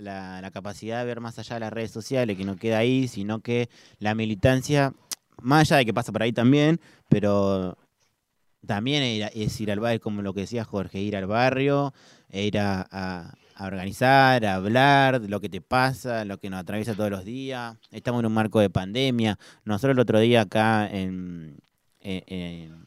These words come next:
acá en Gallegos hicimos una charla con respecto a los consumos problemáticos y la prevención del suicidio, porque, eh, nos vimos, hicimos una encuesta y nos vimos la necesidad de plantear, eh, esa acción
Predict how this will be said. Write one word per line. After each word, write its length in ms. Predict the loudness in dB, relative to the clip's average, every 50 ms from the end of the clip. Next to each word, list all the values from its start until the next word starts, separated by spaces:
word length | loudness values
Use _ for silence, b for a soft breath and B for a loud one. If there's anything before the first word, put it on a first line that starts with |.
| -20 -20 _ _ _ _ _ -20 -18
acá 200 | -12 -4 -2 -2
en 60 | 0
Gallegos 580 | 0 0 2 4 6 6 8 6 6 4 2 -2
hicimos 400 | -8 -6 -4 -2 0 0 0 0
una 560 | 0 0 0 -2 -2 -2 -2 -2 -2 -2 -2
charla 600 | 2 4 6 6 6 6 6 4 4 4 2 0 b b b b b b b b
con 160 | -6 -4 -2
respecto 460 | -2 -2 2 2 0 0 2 2 4
a 240 | 4 6 6 4 4
los 120 | 2 0
consumos 380 | -2 -4 -6 -6 -4 -4 -4 0
problemáticos 800 | 2 4 4 4 6 4 4 4 2 0 2 2 0 0 2 0
y 140 | 0 0 0
la 100 | 0 -2
prevención 380 | -2 -4 -4 -4 -2 -2 0
del 100 | 0 0
suicidio, 720 | 0 -2 -2 -2 0 2 4 4 6 6 6 6 4 2 b b b b b b b b 2
porque, 760 | 4 4 4 4 2 2 4 6 8 8 8 8 6 4 2 0
eh, 240 | -2 -2 -2 0 0
nos 200 | 2 2 4 4
vimos, 520 | 4 4 4 4 4 4 4 4 2 -2 -6
hicimos 300 | -6 -2 2 4 6 6
una 100 | 6 6
encuesta 340 | 4 4 4 4 4 4 2
y 60 | 2
nos 140 | 4 2 2
vimos 240 | 2 0 0 0 0
la 100 | 0 -2
necesidad 460 | -2 -6 -8 -10 -8 -6 -4 -2 -2
de 100 | -4 -4
plantear, 720 | -4 -6 -6 -6 -8 -10 -8 -6 -6 -6 -6 -8 -12 _ _
eh, 340 | -14 -12 -10 -10 -10 -12 -12 -10
esa 240 | -8 -8 -6 -6
acción 560 | -8 -8 -8 -6 -4 -2 0 0 -2 -2 -4